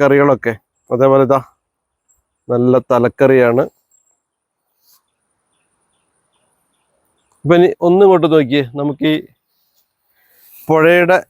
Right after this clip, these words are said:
ബാക്ക്ഗ്രൗണ്ടിൽ നമുക്ക് ഈ ഫുഡ് ഒന്ന് എൻജോയ് ചെയ്ത് കഴിക്കാം. പുഴ മാത്രമല്ല വൈബ്, നെട്ടറ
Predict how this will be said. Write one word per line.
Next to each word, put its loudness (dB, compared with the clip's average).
ബാക്ക്ഗ്രൗണ്ടിൽ 0
നമുക്ക് -2
ഈ 0
ഫുഡ് 0
ഒന്ന് 0
എൻജോയ് 0
ചെയ്ത് 2
കഴിക്കാം. -4
പുഴ 0
മാത്രമല്ല 0
വൈബ്, 2
നെട്ടറ -2